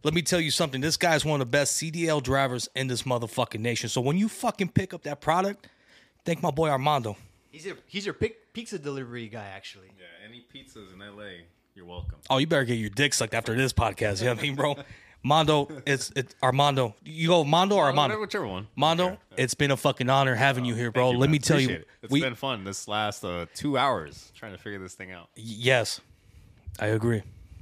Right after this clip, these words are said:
Speaker 2: But it's all good, though. We, we're getting it there. We're getting there.
Speaker 1: Yes.
Speaker 2: But, um, today, like, just a really quick intro. You're, like, you're from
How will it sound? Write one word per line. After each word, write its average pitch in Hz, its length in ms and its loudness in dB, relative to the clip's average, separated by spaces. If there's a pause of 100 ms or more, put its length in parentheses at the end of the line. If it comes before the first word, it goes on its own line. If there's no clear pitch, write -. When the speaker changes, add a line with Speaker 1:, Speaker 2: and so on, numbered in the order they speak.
(880)
Speaker 2:
But 180 100 -4
it's 185 100 -4
all 214 120 4
good, 214 180 0
though. 131 140 0
We, 127 120 -4
we're 156 180 -2
getting 143 320 -2
it 113 120 -8
there. 123 220 -6 (140)
We're 131 80 -8
getting 123 280 -4
there. 110 180 -6 (120)
Speaker 1:
Yes. 117 320 0 (1000)
Speaker 2:
But, 143 140 -18
um, 120 280 -14 (720)
today, 175 360 0
like, 147 260 0 (300)
just 220 160 -6
a 254 40 0
really 240 140 0
quick 185 220 -4
intro. 175 400 -6
You're, 131 120 -4
like, 120 140 -6
you're 151 80 -4
from 131 500 -4